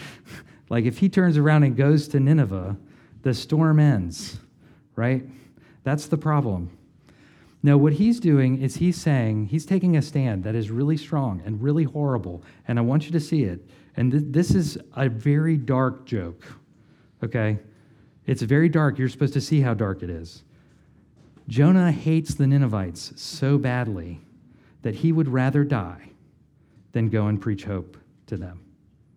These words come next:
to go and call them to repentance, to see them turn. Do you see? He's like, "Look,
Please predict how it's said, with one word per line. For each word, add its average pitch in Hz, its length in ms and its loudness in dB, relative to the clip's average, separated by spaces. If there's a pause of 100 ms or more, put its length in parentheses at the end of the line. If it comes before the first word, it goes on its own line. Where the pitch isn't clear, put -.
to 123 100 -4
go 104 200 0
and 98 120 -2
call 98 200 -6
them 95 220 -6
to 98 120 -10
repentance, 85 580 -14 (680)
to 113 100 -4
see 110 240 -2
them 98 260 -4
turn. 80 380 -10 (1160)
Do 107 60 -4
you 101 120 -2
see? 123 280 -2 (1300)
He's 113 180 -4
like, 101 160 0 (140)
"Look, 120 280 -2